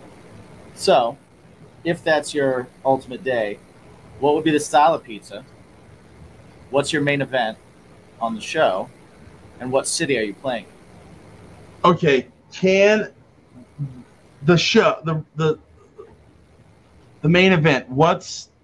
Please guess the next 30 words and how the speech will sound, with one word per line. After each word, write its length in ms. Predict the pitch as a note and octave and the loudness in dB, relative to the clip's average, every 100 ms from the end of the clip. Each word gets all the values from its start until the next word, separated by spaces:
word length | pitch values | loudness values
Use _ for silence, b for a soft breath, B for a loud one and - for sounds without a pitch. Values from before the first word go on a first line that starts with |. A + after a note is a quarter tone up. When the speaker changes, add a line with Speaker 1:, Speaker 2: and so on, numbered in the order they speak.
| _ | _
Speaker 2:
can 140 | - D#3 | -2 -2
it 80 | |
be 180 | D#3+ D#3+ - | 0 -2 2
wrestlers 400 | D#3 D#3 D#3+ C#3+ | 2 2 0 -2
that 100 | C3+ | -2
are 100 | B2+ | -4
dead, 520 | D#3+ E3+ E3+ E3+ E3+ | -4 0 0 0 -2
or 140 | - C3 | -2 -2
is 80 | A#2+ | -2
it 100 | A2 | -4
just 320 | C#3 C#3 C3+ | 0 0 0
Speaker 1:
Anything, 560 | D3+ D#3+ - - D3+ C#3+ | -4 -6 -8 -12 -10 -8
anything 380 | C#3+ D#3+ E3+ D#3+ | -8 -6 -8 -10
you 120 | D#3 | -10
want. 260 | D3+ B2+ - - | -6 -6 -8 -16
It's 180 | - C#3+ | -12 -2
your 140 | D3+ | 2
ideal 300 | D3 D3 D3 | 2 2 0
day. 180 | C#3 G#2 - - - - - - - | 0 -2 -4 -6 -8 -12 -14 -10 -2
Speaker 2:
Okay, 380 | B2+ A#2 F#2+ F2+ - - - G#2+ | -2 -2 -6 -6 -12 -20 -16 -4
all 100 | G#2 | -4
right. 220 | E2 D2 - - | -4 -8 -18 -14
Let 100 | G#2+ | -8
me 60 | G#2+ | -8
see 180 | - F2 | -10 -14
real 160 | D#2+ | -16
quick. 200 | - D#2+ - - - - | -18 -20 -20 -20 -20 -8
Thinking. 340 | G2 - - - - - - - - - | -6 -6 -16 -20 -20 -20 -20 -20 -20 -2
Okay, 280 | C#3+ D3 G#2+ | 0 0 0
so 520 | - D3 C3 B2+ B2 | 0 2 6 6 4